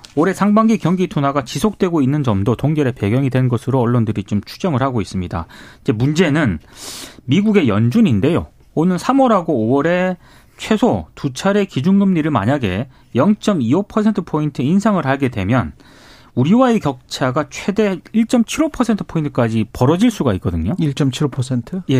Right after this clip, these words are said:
Speaker 2: 예.
Speaker 1: 이렇게 되면은 자금 유출이라든가 원화 가치 하락 압력을 받을 가능성도 있는 그런 상황입니다.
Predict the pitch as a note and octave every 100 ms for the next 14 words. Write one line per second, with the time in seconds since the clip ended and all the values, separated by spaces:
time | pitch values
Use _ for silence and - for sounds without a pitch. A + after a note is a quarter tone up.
0 | A#2 C#3+ C3+ G3 G3+ G3 F3+ D3+ F#3 G3+
1 | G3 - - - - - C#3+ A#3+ D3+ B2+
2 | D#3+ D#3 C#3+ A2+ F#2 G2+ D#2+ - - A2
3 | D#3 G#3+ G3 - C3 C3 G#2 C#3+ E3 C3+
4 | - B2 B2 - A2+ C3 D3+ B2+ F#2+ F#2
5 | - F2 - A2+ G#2 D2 -